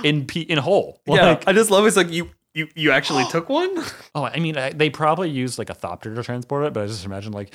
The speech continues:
Speaker 1: do you think you could haul a, an artillery without rhythm through the desert?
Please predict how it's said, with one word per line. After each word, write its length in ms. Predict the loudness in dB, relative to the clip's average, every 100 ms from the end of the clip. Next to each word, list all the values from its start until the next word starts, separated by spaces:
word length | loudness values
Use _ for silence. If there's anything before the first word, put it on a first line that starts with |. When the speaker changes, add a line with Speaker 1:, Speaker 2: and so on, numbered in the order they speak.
| -8
Speaker 1:
do 60 | -6
you 60 |
think 220 | -4 -6 -6
you 80 |
could 140 | -6 -6
haul 600 | -2 0 2 2 0 -2
a, 260 | -2 -2 -2
an 80 | -6
artillery 560 | -8 -6 -4 -4 -4
without 280 | -4 -4 -4
rhythm 400 | -6 -6 -6 -8 -8
through 120 | -8
the 100 | -6
desert? 320 | -4 -6